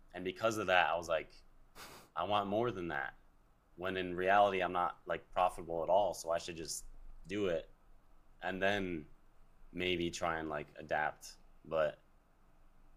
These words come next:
it's just crazy. Like, sometimes you, we aren't, uh, able to, like, look outside of ourselves and be like, and see what we're actually doing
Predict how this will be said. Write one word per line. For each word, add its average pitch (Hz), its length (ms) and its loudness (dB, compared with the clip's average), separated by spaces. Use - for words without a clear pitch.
it's 87 140 -6
just 110 200 -2
crazy. 101 680 0
Like, 80 220 -6
sometimes 95 600 -6
you, 87 420 -4
we 90 180 -6
aren't, 90 420 -6
uh, 73 300 -4
able 92 280 0
to, - 120 -6
like, 80 340 0
look 87 340 -4
outside 90 400 4
of 90 80 -2
ourselves 92 520 2
and 82 80 -4
be 78 80 -4
like, 76 260 0
and 104 180 -4
see 107 220 2
what 101 180 4
we're 95 100 6
actually 92 300 2
doing 87 420 -2